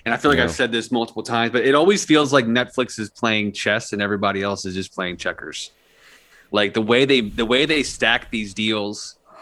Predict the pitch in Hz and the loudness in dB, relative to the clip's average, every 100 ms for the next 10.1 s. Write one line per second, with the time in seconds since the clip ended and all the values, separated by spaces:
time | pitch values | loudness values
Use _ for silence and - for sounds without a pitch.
0 | - _ _ - 120 113 113 120 117 120 | -20 _ _ -4 -2 0 0 0 0 -2
1 | - 131 131 - 127 135 120 117 104 117 | 0 -2 -2 -6 -6 -2 0 -2 -2 0
2 | 117 113 113 123 123 120 113 110 107 104 | 0 -2 -2 0 0 -2 -4 -4 -2 -2
3 | 107 104 95 110 110 - 107 95 110 113 | 0 -2 0 0 0 -4 -10 -4 -2 0
4 | 110 107 104 98 - 127 113 107 101 104 | -2 -2 -2 -2 -2 0 0 0 0 2
5 | 120 - 127 123 123 120 117 104 107 104 | 2 2 0 0 -4 -6 -4 0 0 0
6 | - 120 113 110 107 104 110 120 117 117 | -2 0 2 0 -2 -4 -2 0 0 0
7 | 107 - - 110 113 113 117 117 120 117 | -4 -4 0 0 0 0 -2 -2 -2 -2
8 | 120 113 107 117 131 120 120 - - 117 | -2 -2 0 0 0 0 -4 -6 -4 -2
9 | 110 113 110 120 117 - 113 127 87 - | 0 -2 -2 -4 -4 -4 0 0 -2 -8